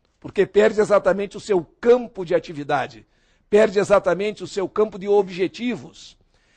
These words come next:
Isso tem estado extremamente misturado, não é uma questão brasileira.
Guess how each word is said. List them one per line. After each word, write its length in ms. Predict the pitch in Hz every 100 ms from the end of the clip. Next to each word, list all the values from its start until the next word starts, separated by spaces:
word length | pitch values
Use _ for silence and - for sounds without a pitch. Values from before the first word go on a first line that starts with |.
| _ -
Isso 200 | 247 -
tem 140 | 339
estado 420 | - - 262 247
extremamente 880 | 214 - - 214 233 214 185 220 226
misturado, 760 | 185 - 151 160 180 143 123 _ _ _ _ _ _ _
não 100 | 135
é 100 | 196
uma 60 | 220
questão 380 | 185 - 190 185
brasileira. 760 | 170 117 131 170 175 127 -